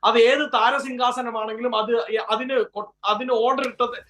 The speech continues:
താരസിംഹാസനം ഏതാണെങ്കിലും അത് പിടിച്ചു കുലുക്കാൻ ഞാൻ, ആ, ഇറങ്ങി പുറപ്പെടുന്നു എന്നൊരു സ്ത്രീ തീരുമാനിച്ചിടത്താണല്ലോ ഈ, ഈ, ആ, ഇവിടം വരെ ഈ വിഷയങ്ങൾ എത്തി, എത്തിപ്പെട്ട് നിൽക്കുന്നത്. അത് അങ്ങേക്കറിയാം. അതിൽ പി ടി തോമസിന്റെ ഇട-, നിലപാടുകൾ,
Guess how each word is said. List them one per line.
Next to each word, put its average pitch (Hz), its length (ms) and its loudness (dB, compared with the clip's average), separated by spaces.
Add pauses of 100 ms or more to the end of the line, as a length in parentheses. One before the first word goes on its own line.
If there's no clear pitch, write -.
(240)
താരസിംഹാസനം 233 800 0
ഏതാണെങ്കിലും 247 520 -2
അത് 247 120 -4
പിടിച്ചു 247 360 -10
കുലുക്കാൻ 254 520 0 (300)
ഞാൻ, 254 300 2
ആ, 247 180 2
ഇറങ്ങി 262 240 0
പുറപ്പെടുന്നു 269 480 -4
എന്നൊരു 269 220 -8
സ്ത്രീ 294 260 0
തീരുമാനിച്ചിടത്താണല്ലോ 269 1300 0
ഈ, 254 80 -14 (420)
ഈ, 247 80 -14 (280)
ആ, 240 240 4 (300)
ഇവിടം 262 360 4
വരെ 269 120 4
ഈ 262 220 -4
വിഷയങ്ങൾ 262 380 -2
എത്തി, 226 420 -4
എത്തിപ്പെട്ട് 233 440 -2
നിൽക്കുന്നത്. 190 320 -2
അത് 220 120 2
അങ്ങേക്കറിയാം. 226 580 -2
അതിൽ 240 160 -6
പി 240 140 -14
ടി 240 120 -16
തോമസിന്റെ 226 440 -2
ഇട-, 220 320 -4
നിലപാടുകൾ, 208 560 0